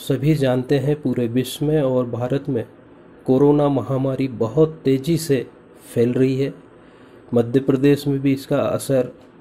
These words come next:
बहुत तेज़ी से देखने में आ रहा है।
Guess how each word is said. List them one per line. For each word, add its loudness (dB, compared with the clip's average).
बहुत -4
तेज़ी -4
से -2
देखने -2
में -2
आ -4
रहा -4
है। -10